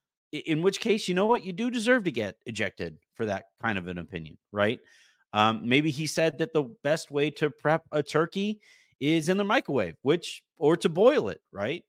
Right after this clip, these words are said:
And, you know, if that was, if that was his take, then, then yeah, like, he should not just be ejected from that arena, but probably, like, from, you know, society.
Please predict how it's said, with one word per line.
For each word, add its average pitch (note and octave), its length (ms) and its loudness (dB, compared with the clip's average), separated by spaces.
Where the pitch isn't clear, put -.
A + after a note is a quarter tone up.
And, C3+ 360 -4
you B2+ 120 -4
know, B2+ 240 0
if D3+ 140 -4
that C#3+ 180 2
was, D3 300 -4
if A#2+ 160 -4
that C3 200 0
was C#3+ 160 -8
his D3 180 -6
take, F3 360 -2
then, E3 280 -4
then D3 200 2
yeah, G#3 220 2
like, G2 280 -4
he C#3 200 -4
should C#3 300 -4
not C3+ 220 0
just - 260 -4
be C3 120 -2
ejected B2+ 420 -4
from B2+ 180 -2
that A#2 160 0
arena, E3+ 360 0
but C#3 260 -4
probably, C3 520 -2
like, A#2+ 300 -4
from, B2 540 -2
you B2+ 140 -2
know, G2+ 340 -2
society. D3+ 600 -4